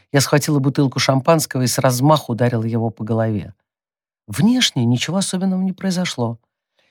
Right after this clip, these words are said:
Михалыч снова обмяк в кресле, а бутылка даже не разбилась. Но вот в его внутреннем измерении, с которым у меня до сих пор оставался контакт,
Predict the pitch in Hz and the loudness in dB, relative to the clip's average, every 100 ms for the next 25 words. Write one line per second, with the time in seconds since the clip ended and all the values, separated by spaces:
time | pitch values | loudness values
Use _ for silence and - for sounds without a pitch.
0 | - 135 190 202 202 - 165 147 139 135 | -2 0 4 4 4 2 4 4 2 0
1 | 127 131 - - 131 123 - 120 _ _ | 0 -4 -6 -6 -6 -6 -8 -12 _ _
2 | - 120 127 196 185 101 113 117 127 131 | 0 0 2 0 -4 -4 -2 0 2 2
3 | 131 123 110 87 - - _ _ _ _ | 0 -2 -4 -6 -12 -16 _ _ _ _
4 | _ - 135 143 175 147 147 135 131 180 | _ 0 2 4 0 -2 -4 -4 -4 0
5 | 240 254 147 131 123 113 127 135 131 107 | 0 0 -4 -2 -2 -2 -2 -2 0 -2
6 | 98 - 117 117 110 117 127 135 120 104 | -4 -4 -4 -2 2 2 4 2 0 -2
7 | - 110 104 131 113 98 - - 135 143 | -6 -4 -2 -2 -2 -4 -6 -4 -2 -2
8 | - 240 | -2 -4